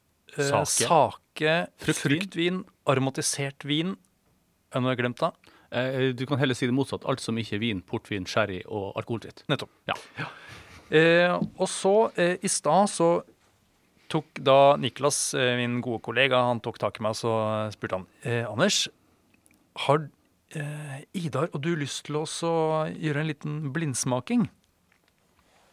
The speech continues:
Speaker 1: Eh, og da, og det ville du være med på, Idar?
Speaker 2: Ja, blindsmaking er litt sånn, det er litt sånn, eh, selvpining. Det er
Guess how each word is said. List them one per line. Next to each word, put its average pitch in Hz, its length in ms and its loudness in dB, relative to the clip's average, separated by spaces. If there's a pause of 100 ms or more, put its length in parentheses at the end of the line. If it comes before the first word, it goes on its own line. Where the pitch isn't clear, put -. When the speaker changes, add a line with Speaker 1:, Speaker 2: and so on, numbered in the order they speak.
(440)
Speaker 1:
Eh, 131 380 4 (200)
og 135 120 -2
da, 165 540 6 (1400)
og 147 80 -4
det 208 100 6
ville 190 160 4
du 131 220 0
være 120 160 4
med 113 240 -2
på, 127 260 4
Idar? 190 300 6 (320)
Speaker 2:
Ja, - 60 -8
blindsmaking 120 640 -2
er 104 420 -2
litt 117 160 -6
sånn, 101 380 -4 (100)
det 117 80 0
er 113 60 0
litt 120 120 -4
sånn, 104 380 -8
eh, 98 540 -8
selvpining. 113 640 -4
Det 117 100 0
er 110 60 0